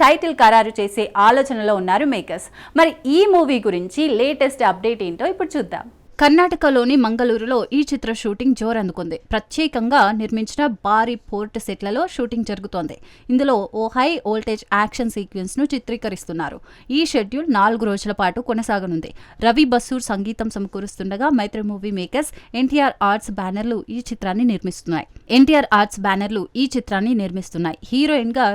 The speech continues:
రుక్మిణి వసంత్ నటిస్తున్నట్లు సమాచారం. ఈ భారీ యాక్షన్ ఎంటర్‌టైనర్ తో ఎన్టీఆర్ మరోసారి బాక్సాఫీస్ ను షేక్ చేయడానికి సిద్ధమవుతున్నారు. యంగ్ టైగర్ ఎన్టీఆర్, సెన్సేషనల్ డైరెక్టర్ ప్రశాంత్ నీల్ కాంబినేషన్ లో తెరకెక్కుతున్న భారీ చిత్రం గురించి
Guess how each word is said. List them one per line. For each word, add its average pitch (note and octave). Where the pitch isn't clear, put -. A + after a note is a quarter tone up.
రుక్మిణి C#4
వసంత్ G3+
నటిస్తున్నట్లు F#3+
సమాచారం. F#3+
ఈ C4
భారీ C#4+
యాక్షన్ A#3
ఎంటర్‌టైనర్ G3
తో F#3+
ఎన్టీఆర్ A#3+
మరోసారి A#3+
బాక్సాఫీస్ G#3
ను A3
షేక్ A3
చేయడానికి G3+
సిద్ధమవుతున్నారు. G#3+
యంగ్ G4+
టైగర్ F4
ఎన్టీఆర్, D4
సెన్సేషనల్ D#4
డైరెక్టర్ A3
ప్రశాంత్ F4
నీల్ D#4
కాంబినేషన్ A3
లో D4
తెరకెక్కుతున్న A#3+
భారీ D#4+
చిత్రం A3
గురించి A3+